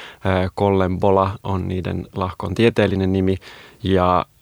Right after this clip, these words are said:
niitä on Suomessa muistaakseni reilu kolmesataa lajia. Ja se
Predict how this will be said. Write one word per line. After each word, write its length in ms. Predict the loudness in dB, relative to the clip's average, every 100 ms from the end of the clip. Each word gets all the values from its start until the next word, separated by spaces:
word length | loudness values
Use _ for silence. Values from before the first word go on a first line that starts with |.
| -4
niitä 280 | 0 2 2
on 140 | 0
Suomessa 420 | 2 0 0 -2 -4
muistaakseni 680 | -4 -4 -6 -4 -4 -4 -2
reilu 280 | -2 -2 0
kolmesataa 720 | 2 2 2 -4 -4 -2 0
lajia. 380 | 0 -2 -2 -2 -4 -14 -20 -12 -2
Ja 300 | 2 2 2 -4 -4
se 200 | 0